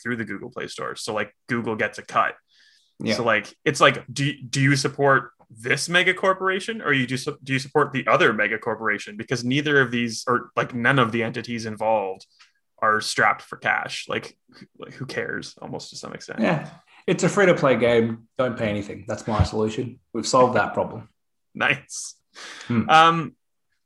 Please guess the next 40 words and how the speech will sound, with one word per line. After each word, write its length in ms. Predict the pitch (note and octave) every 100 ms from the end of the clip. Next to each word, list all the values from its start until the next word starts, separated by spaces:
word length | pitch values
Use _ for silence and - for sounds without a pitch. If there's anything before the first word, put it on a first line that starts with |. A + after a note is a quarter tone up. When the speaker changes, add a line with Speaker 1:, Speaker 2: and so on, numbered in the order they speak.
| _ - -
Speaker 1:
take 220 | - E3 D3+
it 60 |
away, 220 | C3+ B2
Ben. 360 | A#2 A#2+ B2 B2+ _ _ _ - - - _ _ -
Speaker 2:
Uh, 560 | B2 A#2+ A#2+ A#2+ A2+ - - _ _ _ _ _ _
Jade 280 | - D#3 D#3+
Redman 320 | D#3+ D3+ C#3
has 180 | B2 A#2
a 40 |
new 280 | A2 B2 G#3+
studio 560 | - - A2 G2+ F#2+ G#2
working 340 | A2 A#2 C3+
on 120 | C#3
PlayStation 600 | C#3+ G#3 A3 F3+ D3+ A#2
title. 320 | A2 A2 C3 D3
That's 200 | A#2 -
basically 520 | A#2+ C#3 E3 C3+ A2
all 160 | A#2+
we 200 | B2+ C3
know. 260 | B2 B2 - - _ _ _ _ _ _
Speaker 1:
Yes, 140 | D3 C3
it's 180 | A2+ A2
called 180 | A2 F#3+
Speaker 2:
Um, 60 |
Speaker 1:
Haven. 380 | D#3+ D#3+ B2 - _ _ -
That's 140 | C3+ C#3
the 60 |
thing 180 | C3+ B2
we 80 | A#2
know. 200 | D3+ F#3
Speaker 2:
Oh, 80 | A#2+
we, 120 | A2+
we 160 | A2+ A#2+
know, 260 | C3+ C#3
uh, 300 | A#2 A2 -
the 100 | -
studio 360 | - F3 A#3+ G#3+
or 60 |
the 60 | A#2
game? 340 | A2 G2+ F#2+